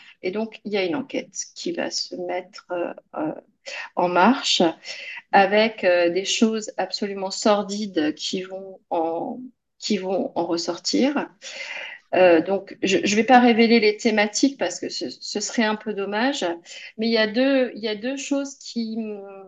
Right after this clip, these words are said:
qui sont très intéressantes, euh, chez Cosby. C'est, euh, la photographie de, de l'Amérique communautaire parce que, euh,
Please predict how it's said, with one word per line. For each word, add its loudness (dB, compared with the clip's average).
qui -14
sont -6
très -2
intéressantes, -4
euh, 2
chez 2
Cosby. -4
C'est, 4
euh, 4
la 2
photographie -2
de, -6
de -6
l'Amérique 0
communautaire -2
parce -6
que, -2
euh, -2